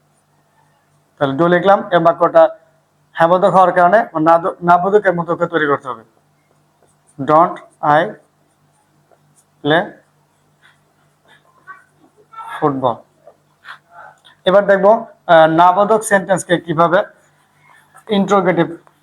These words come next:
সেন্টেন্সে রূপান্তর করতে হয়। যেমন, "I do not play football।" তাহলে এই বাক্যটাকে ইন্টারোগেটিভ করতে গেলে প্রথমে আমরা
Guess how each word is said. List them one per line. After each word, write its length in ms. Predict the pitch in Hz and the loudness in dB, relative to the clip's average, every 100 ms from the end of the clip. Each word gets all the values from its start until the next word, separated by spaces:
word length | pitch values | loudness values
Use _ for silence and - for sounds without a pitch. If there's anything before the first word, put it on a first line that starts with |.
| _ | _
সেন্টেন্সে 340 | - 180 165 170 | -6 -4 -2 0
রূপান্তর 280 | 156 147 | 0 -2
করতে 240 | 135 131 131 | -4 -2 -2
হয়। 180 | 120 107 _ _ _ _ _ _ _ _ _ _ _ _ _ _ _ _ _ _ _ _ _ _ _ _ _ _ | -2 -4 _ _ _ _ _ _ _ _ _ _ _ _ _ _ _ _ _ _ _ _ _ _ _ _ _ _
যেমন, 440 | 165 165 160 - - | 0 2 0 0 0
"I 160 | 156 156 - - _ - - 147 | 2 0 -4 -14 _ -20 -18 -6
do 120 | 160 156 151 | -2 2 4
not 200 | 151 151 - _ _ _ _ _ _ 156 | 2 0 -12 _ _ _ _ _ _ -2
play 220 | 151 147 151 - _ _ _ _ _ _ _ _ _ _ _ _ _ _ _ _ _ _ - _ - - - | 0 0 -4 -16 _ _ _ _ _ _ _ _ _ _ _ _ _ _ _ _ _ _ -20 _ -20 -16 -4
football।" 400 | 160 139 139 117 - - _ - - _ _ _ | -4 -2 -2 -4 -10 -20 _ -20 -20 _ _ _
তাহলে 260 | 156 160 165 | -2 -2 0
এই 120 | 190 | 0
বাক্যটাকে 440 | 190 190 190 190 185 | 0 0 -2 -2 -4
ইন্টারোগেটিভ 360 | 185 180 175 | -4 -4 -2
করতে 260 | 175 170 170 | -2 -2 -4
গেলে 140 | 175 | -4
প্রথমে 320 | 175 175 180 | -6 -6 0
আমরা 380 | 180 175 170 - | 2 2 0 -2